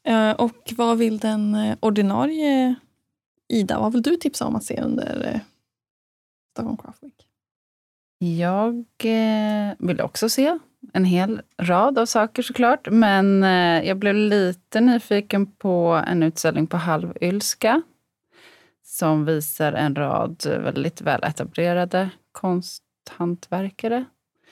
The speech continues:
Speaker 2: Eh, det är ett samarbete med Stockholms hantverksförening som jag känner till ganska lite, men de har funnits i hundrasjuttio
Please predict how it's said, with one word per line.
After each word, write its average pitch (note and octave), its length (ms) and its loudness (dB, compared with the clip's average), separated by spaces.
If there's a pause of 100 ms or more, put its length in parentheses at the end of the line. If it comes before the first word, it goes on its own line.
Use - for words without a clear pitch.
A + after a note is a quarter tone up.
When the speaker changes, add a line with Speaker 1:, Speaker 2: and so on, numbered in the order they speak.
(500)
Speaker 2:
Eh, E3+ 220 0
det F3+ 180 -2
är E3+ 200 0
ett E3+ 120 -4
samarbete E3 600 0
med D#3+ 120 0
Stockholms D#3+ 580 -4
hantverksförening E3 1120 0 (680)
som - 440 -4 (300)
jag F3+ 280 -2 (160)
känner D#3 420 -2
till - 340 -6 (140)
ganska - 360 -4
lite, D#3+ 600 -4
men D#3+ 140 0
de F#3 140 0
har F#3+ 140 0
funnits D3+ 380 -4
i D#3 140 -6
hundrasjuttio - 920 -6